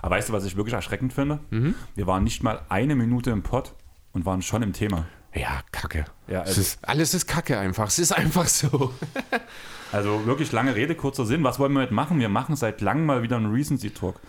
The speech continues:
Speaker 1: Was schätzt du, wie viele Folgen ist unser letzter richtiger Recency-Talk her?
Speaker 2: Ist noch, ist das schon so lange, wenn du so fragst? Also ich hätte gedacht, wir hätten zumindest im November einen gemacht, dass wir so sechs, sieben vielleicht her sind.
Speaker 1: Ja, fünf.
Speaker 2: Fünf,
Speaker 1: Aber
Speaker 2: doch,
Speaker 1: für
Speaker 2: ah,
Speaker 1: ein
Speaker 2: siehst du,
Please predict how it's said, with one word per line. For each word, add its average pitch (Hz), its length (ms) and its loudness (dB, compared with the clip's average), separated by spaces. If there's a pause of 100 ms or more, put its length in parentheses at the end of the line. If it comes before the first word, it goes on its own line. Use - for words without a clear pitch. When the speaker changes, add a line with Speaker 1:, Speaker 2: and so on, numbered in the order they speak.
(200)
Speaker 1:
Was 98 260 -2
schätzt - 380 -2
du, 143 200 4
wie 139 140 2
viele 180 240 2
Folgen 131 640 0
ist - 180 -6
unser 98 320 -2
letzter 147 600 -2 (140)
richtiger 113 400 -2
Recency-Talk 92 800 -2
her? 85 140 -6 (260)
Speaker 2:
Ist - 160 -6
noch, 208 160 -2
ist - 240 -4
das 202 80 0
schon 165 220 2
so 123 160 4
lange, 151 320 2
wenn 202 120 2
du 196 80 2
so 190 140 0
fragst? 214 460 -2
Also 117 180 -2
ich - 100 -2
hätte 127 220 -2
gedacht, 123 360 0
wir 120 60 0
hätten 123 220 -4
zumindest 139 400 0
im 131 60 0
November 120 440 2
einen 175 200 0
gemacht, 185 340 -4
dass 143 140 -10
wir 135 80 -8
so 135 120 -4
sechs, 123 300 -6
sieben 165 260 -2
vielleicht 175 360 -6
her 180 100 -6
sind. 190 220 -6 (520)
Speaker 1:
Ja, 139 140 4
fünf. 135 380 -2 (280)
Speaker 2:
Fünf, 101 180 6
Speaker 1:
Aber 104 120 4
Speaker 2:
doch, 101 160 4
Speaker 1:
für - 160 2
Speaker 2:
ah, - 40 8
Speaker 1:
ein 240 60 4
Speaker 2:
siehst - 280 2
du, - 20 4